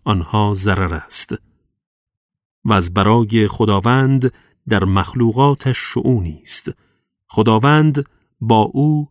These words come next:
و با ما مسامحه فرماید. این کلام ناشی از لغزش قلم است که از روی غیر تعمد از او صادر شده است. خداوند با او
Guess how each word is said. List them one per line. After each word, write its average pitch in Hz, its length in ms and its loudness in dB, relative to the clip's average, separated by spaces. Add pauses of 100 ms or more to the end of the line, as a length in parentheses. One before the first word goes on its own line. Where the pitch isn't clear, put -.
(300)
و 110 120 0
با 95 260 0
ما 113 300 -2
مسامحه 95 720 -2
فرماید. 85 680 -8 (880)
این 101 200 2
کلام 139 360 2
ناشی 139 400 2
از 139 200 0
لغزش 117 440 -2
قلم 123 420 0
است 127 340 -4
که 135 160 4 (420)
از 101 180 0
روی 120 500 2
غیر 127 380 2
تعمد 110 680 -2 (500)
از 90 180 -2
او 90 140 -4
صادر 87 420 -2
شده 87 280 -6
است. - 440 -10 (460)
خداوند 135 800 2 (360)
با 113 200 2
او 147 480 0